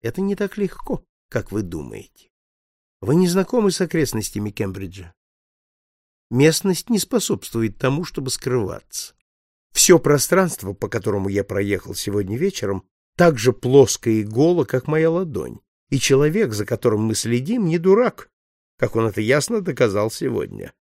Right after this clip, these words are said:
Я телеграфировал Овертону, чтобы он извещал нас по адресу этой гостиницы обо всем, что может произойти нового в Лондоне.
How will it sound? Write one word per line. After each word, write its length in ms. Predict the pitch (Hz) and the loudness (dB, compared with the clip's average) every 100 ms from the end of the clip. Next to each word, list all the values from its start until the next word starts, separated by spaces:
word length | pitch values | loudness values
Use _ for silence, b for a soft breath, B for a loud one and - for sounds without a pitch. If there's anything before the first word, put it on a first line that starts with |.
| _ _ _ _ _ _ | _ _ _ _ _ _
Я 300 | 87 107 185 | -6 4 4
телеграфировал 1000 | - 208 185 156 156 - 220 165 147 131 | 4 0 0 4 4 4 0 2 4 4
Овертону, 720 | - 127 110 113 - 143 156 185 _ _ _ | 6 6 6 2 2 2 0 -8 _ _ _
чтобы 340 | - - 156 151 | -10 2 4 6
он 200 | 202 214 | 6 4
извещал 720 | 180 156 165 143 - 190 160 | 0 0 2 0 2 6 6
нас 260 | 127 120 - | 6 2 2
по 240 | 135 131 | 2 4
адресу 380 | 160 180 156 156 | 4 2 0 2
этой 240 | 139 120 | 2 2
гостиницы 680 | 110 113 107 - 254 233 - 277 | 0 0 -2 -2 0 0 -2 -2
обо 220 | 240 220 | 0 2
всем, 480 | 220 - 175 123 87 _ _ | 0 2 4 4 2 _ _
что 220 | - 156 | 0 4
может 340 | 151 147 120 | 6 4 2
произойти 560 | - 139 123 127 127 139 | 0 2 6 4 4 2
нового 520 | 123 127 156 151 160 | 6 6 6 4 0
в 80 | 180 | 2
Лондоне. 640 | 214 107 52 65 50 - | 2 2 -2 -10 -10 -16